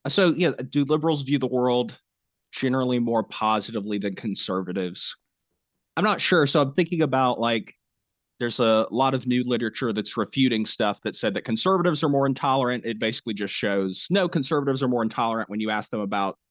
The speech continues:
um, liberal targets. But if you flip that and ask liberals about conservative targets, um, like white people or Christians, then now they're looking more prejudiced. Um, and I think the relevance of that is that I think we're both blaming our problems a lot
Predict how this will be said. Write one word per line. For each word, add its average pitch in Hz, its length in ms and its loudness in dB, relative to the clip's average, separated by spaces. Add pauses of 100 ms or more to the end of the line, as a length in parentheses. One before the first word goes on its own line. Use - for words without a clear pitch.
(600)
um, 95 320 0
liberal 120 280 2
targets. 110 560 -2 (100)
But 107 100 0
if - 140 -6
you 104 240 -2 (100)
flip 143 160 -2
that 127 220 0
and 120 100 -4
ask 101 220 -4 (100)
liberals 110 380 -2
about 110 240 -2
conservative 175 460 0
targets, 160 500 -2 (440)
um, 104 480 2 (260)
like 101 240 -2
white 113 180 0
people 110 220 -4
or 101 80 -2
Christians, 175 500 0
then 113 180 0
now 104 160 0
they're 110 220 0
looking 95 340 -8 (140)
more 101 180 -2
prejudiced. 90 680 -6 (380)
Um, 101 480 0 (500)
and 113 120 -2
I 120 120 0 (240)
think 175 600 -4 (240)
the 123 100 0
relevance 123 600 0
of 104 140 -4
that 101 340 0 (920)
is 101 120 -10
that 117 180 -2
I 110 60 -2
think 190 160 0
we're 165 80 4
both 135 340 0
blaming 135 400 2
our 135 140 4
problems 135 540 -2
a 123 60 -2
lot 117 380 0